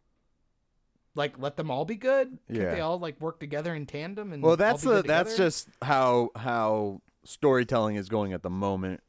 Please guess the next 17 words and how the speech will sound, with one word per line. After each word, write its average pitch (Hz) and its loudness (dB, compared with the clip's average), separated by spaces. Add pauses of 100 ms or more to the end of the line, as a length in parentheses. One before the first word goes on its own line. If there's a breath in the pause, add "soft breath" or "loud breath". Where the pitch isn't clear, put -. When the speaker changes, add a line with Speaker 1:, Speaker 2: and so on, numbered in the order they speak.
Speaker 2:
because 101 -4
of 92 -2
everything 98 -4 (680 soft breath)
in 101 -4
politics 107 0
Speaker 1:
It's 190 -2
all 165 4
Speaker 2:
and - -10
Speaker 1:
poli-, 117 -6
Speaker 2:
shit - -8
Speaker 1:
it's 151 -4
Speaker 2:
like 113 -6
Speaker 1:
all 92 -8
Speaker 2:
that, 82 -8
yeah. - -10
Speaker 1:
politics 90 -12
Speaker 2:
Um, 123 2